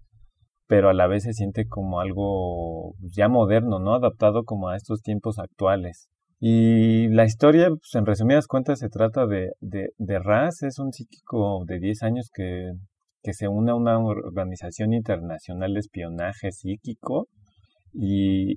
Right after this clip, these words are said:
y pues ahí están los Psychonauts, ¿no? Que son unos compas que tienen el poder de meterse a las mentes, este, de los,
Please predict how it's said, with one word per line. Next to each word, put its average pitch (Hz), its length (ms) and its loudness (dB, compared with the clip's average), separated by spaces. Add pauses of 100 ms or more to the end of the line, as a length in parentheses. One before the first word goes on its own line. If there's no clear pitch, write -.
y 104 140 0
pues 107 200 -4
ahí 107 80 0
están 110 240 0
los 104 120 0
Psychonauts, 95 580 -2
¿no? 117 180 0
Que 120 100 -8
son 117 200 -2
unos 117 280 -2
compas 110 400 0
que 110 120 -6
tienen 117 240 2
el 117 120 2
poder 98 300 -2
de 110 100 -2
meterse 92 440 -8
a 101 40 -2
las 92 220 -6
mentes, 92 380 -8
este, - 360 -14
de 87 120 -8
los, - 360 -12